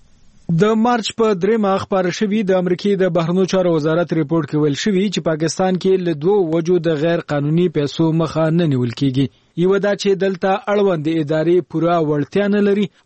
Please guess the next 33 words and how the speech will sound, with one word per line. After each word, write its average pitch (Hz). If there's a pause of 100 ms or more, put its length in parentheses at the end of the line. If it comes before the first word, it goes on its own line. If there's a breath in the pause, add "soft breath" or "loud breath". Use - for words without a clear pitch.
(120)
او 185 (240)
بله 190
دا 190
چې 180
ځینې 180 (100)
نورې 190
ادارې 156 (120)
د 165
سیاسي 156 (100)
هوډ 185 (280)
د 151 (100)
نه 202
درلودو 147 (220)
له 143 (100)
وجې 185 (200)
د 151
دې 175 (100)
کار 175
مخه 170 (140)
نه 151
نیسي. 123 (380)
په 214
ریپورټ 233
کې 233
زیاته 208
شوي 233
چې 226
د 175
جعلي 196
کاروباري 175 (140)
کمپنیو، 170 (240)
حوالو 151 (220)
او 165